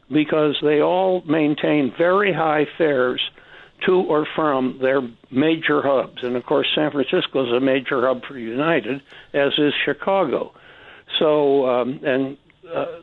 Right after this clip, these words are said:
so that's where you usually wind, find the good deals. I mean, coming to Medford, there's no way of doing it because there are no flights beyond Medford that you might wanna take. So it's,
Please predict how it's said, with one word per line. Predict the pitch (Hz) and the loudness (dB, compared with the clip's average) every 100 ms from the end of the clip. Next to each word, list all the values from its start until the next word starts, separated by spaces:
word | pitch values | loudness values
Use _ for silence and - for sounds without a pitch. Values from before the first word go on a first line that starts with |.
| _ - - | _ -14 -2
so | 143 | 0
that's | 147 180 - - | 2 0 -2 -2
where | 180 170 156 147 | 0 2 2 0
you | 147 151 135 | -2 0 2
usually | 135 139 190 180 156 143 139 143 151 - | 0 0 2 2 2 2 2 0 -6 -6
wind, | 143 143 156 147 - 143 147 - - | -2 0 2 0 -2 -12 -12 -16 -6
find | 151 143 147 | -2 0 0
the | 131 | 0
good | 135 131 107 | 0 -2 -2
deals. | 202 160 - - - - - - | -2 -2 -4 -12 -18 -20 -20 -4
I | 156 | 0
mean, | 151 143 | 0 0
coming | 202 196 185 | 0 0 0
to | 143 | 0
Medford, | 123 175 208 - 127 131 | 0 0 -2 -4 -6 -4
there's | 135 131 | -4 0
no | 143 156 | 2 2
way | 151 151 | 2 2
of | 139 127 | 2 0
doing | 196 220 156 127 | 0 2 0 -2
it | 135 | -4
because | 151 - 143 123 | -6 -2 -2 0
there | 139 131 | 0 2
are | |
no | 147 147 - | 2 0 0
flights | 151 147 151 - | 0 0 -2 -4
beyond | 139 135 165 175 139 | -2 0 0 2 2
Medford | 123 104 156 156 - - - _ | 0 -4 -4 -4 -4 -20 -20 _
that | 147 | -2
you | 156 | 2
might | 156 139 139 | 2 2 0
wanna | 135 127 135 - | -2 -2 -4 -4
take. | - 175 - - _ - - - - - - | -2 0 -2 -10 _ -20 -20 -20 -20 -8 -2
So | 151 143 139 - - - _ _ | 2 2 -2 -6 -20 -20 _ _
it's, | 151 160 | 0 0